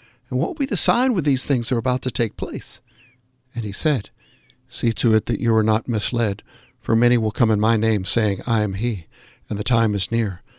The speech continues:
Do not go after them. When you hear of wars and disturbances, do not be terrified,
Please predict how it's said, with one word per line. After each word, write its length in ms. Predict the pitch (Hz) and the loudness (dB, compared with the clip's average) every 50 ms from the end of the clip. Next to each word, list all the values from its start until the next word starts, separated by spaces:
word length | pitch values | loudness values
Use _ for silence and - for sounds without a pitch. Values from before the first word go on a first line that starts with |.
| _ _ _ _ _ _ - | _ _ _ _ _ _ -4
Do 140 | - 127 120 | 0 0 2
not 200 | 117 110 104 - | 2 2 0 0
go 180 | - 98 95 | -2 -2 0
after 280 | 104 107 107 - - 101 | 2 0 0 -2 -4 -8
them. 220 | 87 95 92 101 - - - - - - - - _ _ - | -6 -8 -8 -10 -12 -16 -20 -20 -20 -20 -20 -20 _ _ -4
When 120 | - 123 110 | -2 0 2
you 60 | 107 | 4
hear 180 | 117 123 120 | 4 4 4
of 100 | 113 98 | 4 2
wars 420 | 104 110 113 110 110 113 113 110 - | 0 0 0 0 0 0 0 0 -2
and 100 | 117 107 | -2 -2
disturbances, 760 | 107 101 - - 117 104 - 107 101 - - 113 107 - - | -2 -2 0 0 -2 -2 -2 -2 -4 -4 -4 -4 -4 -4 -2
do 160 | - 135 131 | 0 2 2
not 220 | 131 120 113 - | 2 2 0 -2
be 100 | - 104 | -4 -6
terrified, 640 | - - 135 123 117 104 - - 92 92 92 98 | -4 -2 0 0 0 -2 -2 -6 -8 -8 -8 -12